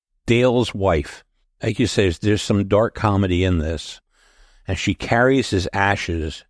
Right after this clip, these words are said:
which we think are his ashes, in her thermos bottle everywhere she goes.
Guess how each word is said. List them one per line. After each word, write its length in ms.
which 220
we 80
think 300
are 60
his 180
ashes, 460
in 400
her 220
thermos 480
bottle 480
everywhere 360
she 200
goes. 500